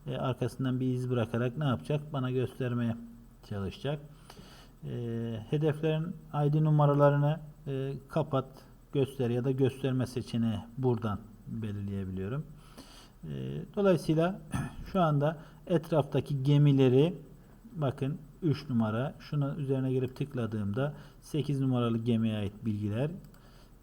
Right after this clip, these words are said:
yedi numaralı ait gemiye bilgiler, şu gemiyi istediğimde bir numaralı gemiye ait bilgiler, e, ve, e, çağırma işaretleriyle ilgili tanımlayıcı bilgilerini de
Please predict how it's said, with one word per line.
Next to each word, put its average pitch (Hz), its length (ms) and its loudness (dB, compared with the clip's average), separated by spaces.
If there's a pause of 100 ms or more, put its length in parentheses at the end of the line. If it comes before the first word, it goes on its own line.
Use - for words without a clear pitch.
(140)
yedi 143 240 2
numaralı 127 400 4
ait 113 300 0
gemiye 110 360 0
bilgiler, 101 460 -2 (420)
şu 175 80 0
gemiyi 139 480 2 (240)
istediğimde 127 720 2
bir 147 180 4
numaralı 117 380 2
gemiye 110 420 0
ait 110 260 -4
bilgiler, 120 480 2 (460)
e, 135 120 0
ve, 147 200 2 (440)
e, 139 440 -6 (800)
çağırma 135 420 -2
işaretleriyle 123 800 -6
ilgili 127 360 -6
tanımlayıcı 131 720 -4 (380)
bilgilerini 123 520 -2
de 160 120 -4